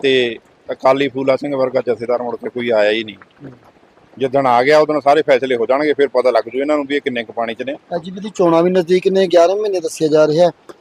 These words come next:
Speaker 2: ਕੀ ਲੱਗਦਾ ਕਿ ਕੁਛ ਬਦਲਾਅ ਲਿਆਉਣਗੇ ਲੋਕ, ਨਵੇਂ ਸਿਰੇ ਤੋਂ ਕੋਈ ਨਵਾਂ ਜਥੇਦਾਰ ਆਏਗਾ,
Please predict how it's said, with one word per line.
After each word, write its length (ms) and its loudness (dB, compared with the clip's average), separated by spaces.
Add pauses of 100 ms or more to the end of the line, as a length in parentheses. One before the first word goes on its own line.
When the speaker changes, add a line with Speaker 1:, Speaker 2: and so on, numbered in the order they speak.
(240)
Speaker 2:
ਕੀ 120 0
ਲੱਗਦਾ 340 4
ਕਿ 120 -8
ਕੁਛ 220 -2 (320)
ਬਦਲਾਅ 360 6
ਲਿਆਉਣਗੇ 420 2
ਲੋਕ, 300 2
ਨਵੇਂ 380 2
ਸਿਰੇ 320 0
ਤੋਂ 120 0
ਕੋਈ 160 0
ਨਵਾਂ 420 2 (1080)
ਜਥੇਦਾਰ 500 4
ਆਏਗਾ, 500 4